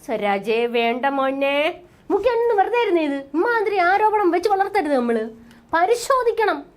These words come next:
ഇത് പരിശോധിച്ചേ പറ്റുള്ളൂ. സ്വരാജേ, വേണ്ട മോനെ. ഇല്ല സഖാവേ, കൈകൾ ശുദ്ധമാണെന്ന് നമ്മൾ തെളിയിക്കണം. മറ്റേ മുഖ്യൻ ഇങ്ങനെ നിൽക്കൂലേ,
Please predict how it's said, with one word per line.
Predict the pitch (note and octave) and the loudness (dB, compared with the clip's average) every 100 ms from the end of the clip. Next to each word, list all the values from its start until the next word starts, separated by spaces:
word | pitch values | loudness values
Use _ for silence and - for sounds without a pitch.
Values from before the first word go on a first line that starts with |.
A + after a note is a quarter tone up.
| _ _ _ _ | _ _ _ _
ഇത് | D#4 | -2
പരിശോധിച്ചേ | A4 D#4+ F4 G#4+ C5 A#4+ B4+ A#4+ | 0 2 2 2 0 0 -2 0
പറ്റുള്ളൂ. | B4 A#4 F4 F4 - - _ | 2 2 0 -6 -16 -20 _
സ്വരാജേ, | - A#3+ A#3+ A#3 B3+ C4 | -8 -2 0 0 2 0
വേണ്ട | C4+ C4 B3+ D4 | 2 0 0 -2
മോനെ. | D4 D4 D4 D4+ F4 - - | 0 0 2 0 -2 -8 -10
ഇല്ല | D4+ A4+ | -4 -2
സഖാവേ, | A4 A#3+ G3+ F3 E3 F3 | -2 -4 -4 -6 -10 -4
കൈകൾ | B3 C#4+ D4 | -4 -4 -6
ശുദ്ധമാണെന്ന് | C#4 A#3+ D4+ B3+ B3+ A#3 | -6 -4 -2 -2 -4 -6
നമ്മൾ | G3 A#3+ | -6 -6
തെളിയിക്കണം. | A#3+ A3+ A#3 A3+ G3 F3 - | -4 -2 -2 -2 -6 -10 -12
മറ്റേ | A#3+ B3 | -4 -2
മുഖ്യൻ | A#3+ A#3+ C#4 | -2 -4 -4
ഇങ്ങനെ | A#3+ C4 D4+ | -2 2 2
നിൽക്കൂലേ, | C#4 B3 B3+ G3 C#3+ | 2 0 -2 -4 -6